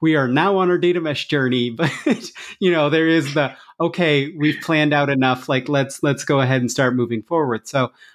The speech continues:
I would love to hear kind of your perspective on, on that, um, a-, and, like, what were you doing to get yourself ready to make sure that this wasn't gonna be just kind of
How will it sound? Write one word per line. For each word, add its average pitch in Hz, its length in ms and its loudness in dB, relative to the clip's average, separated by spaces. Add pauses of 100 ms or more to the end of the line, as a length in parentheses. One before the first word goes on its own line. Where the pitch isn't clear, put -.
(140)
I - 80 2
would 160 140 2
love 175 260 0
to 175 100 2
hear 151 580 0
kind 151 200 2
of 131 180 -2
your 151 220 2
perspective 135 800 -2 (140)
on, 117 560 0
on 120 300 -2
that, 156 420 2 (120)
um, 117 640 0 (400)
a-, 180 40 -8
and, 143 580 0 (360)
like, 135 300 -4 (420)
what 170 600 -2
were 180 160 2
you 160 220 2
doing 147 520 2
to 139 200 -2
get 139 180 -2
yourself 139 500 -2
ready 127 300 0
to 123 100 -4
make 127 220 -2
sure 135 260 0
that 123 300 -2
this 127 220 -4
wasn't 135 320 0
gonna 127 160 0
be 120 260 2
just 120 240 -6
kind 135 160 2
of 113 80 -2